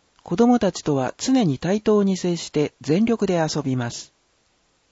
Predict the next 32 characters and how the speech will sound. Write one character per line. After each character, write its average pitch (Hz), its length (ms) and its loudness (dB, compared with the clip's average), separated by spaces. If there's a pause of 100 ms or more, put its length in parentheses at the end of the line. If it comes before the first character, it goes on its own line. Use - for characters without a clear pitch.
(300)
保 254 180 0
育 254 220 -2
園 190 220 0
は 143 220 0
女 147 200 -2
性 247 260 0
の 254 100 2
職 240 240 -4
場 233 120 0
と 226 100 0
言 220 140 2
わ 214 100 0
れ 214 100 2
る 214 80 0
こ 208 140 -2
と 196 100 0
が 156 160 0
多 170 200 2
い 151 80 0
で 139 120 -2
す - 140 -8
が、 123 220 -4 (300)
そ 233 180 0
ん 247 60 4
な 254 100 2
こ 254 120 0
と 226 120 0
は 151 140 0
全 139 340 -4
く 170 120 -4
な 156 140 0
く、 - 220 -8